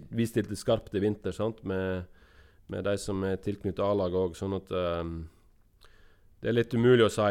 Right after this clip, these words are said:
Men u-, uansett så er det en, eh, fin referansekamp.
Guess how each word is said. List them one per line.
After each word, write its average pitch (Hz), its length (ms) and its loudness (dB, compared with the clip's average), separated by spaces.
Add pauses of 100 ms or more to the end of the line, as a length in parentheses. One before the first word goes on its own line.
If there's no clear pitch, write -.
(120)
Men 92 120 -6
u-, 123 440 -4
uansett 127 440 2
så - 840 -10
er 113 140 6
det 113 140 4
en, 101 160 -2
eh, 95 360 0
fin 107 240 -4
referansekamp. 101 880 -4